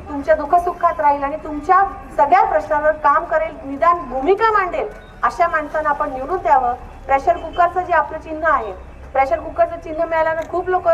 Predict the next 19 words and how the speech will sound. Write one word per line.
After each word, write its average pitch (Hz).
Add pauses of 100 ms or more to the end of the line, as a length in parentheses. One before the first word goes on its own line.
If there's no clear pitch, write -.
(520)
खुश 339
झाले 254 (420)
की -
आता 302 (220)
प्रेशर 269
कुकरमध्ये 320
कोणाचं 320
काय 320
शिजणार 320
ते 349
सोडून 359
द्या, 330 (540)
पण 349 (380)
चटके 214
मात्र 392
समोरच्यांना 311
लागायला 277
सुरुवात 339
झाली 202